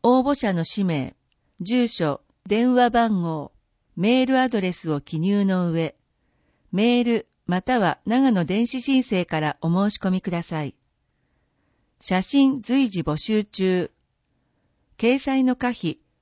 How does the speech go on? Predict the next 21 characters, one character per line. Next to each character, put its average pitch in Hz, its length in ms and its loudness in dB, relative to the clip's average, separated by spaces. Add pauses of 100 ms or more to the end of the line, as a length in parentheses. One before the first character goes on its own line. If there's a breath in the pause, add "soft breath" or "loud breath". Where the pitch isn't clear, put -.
(140)
掲 254 200 0
載 262 240 0
の 247 100 4
時 254 140 -4
期 208 120 -4
に 175 120 -4
つ - 160 -4
い 175 80 -2
て 156 140 -4
は 139 200 -4 (240)
担 247 280 0
当 240 260 2
へ 226 100 0
の 175 240 -2
一 233 280 -2
任 240 220 4
と 220 120 0
な 202 100 0
り 185 140 -4
ま 170 140 -4
す。 - 160 -18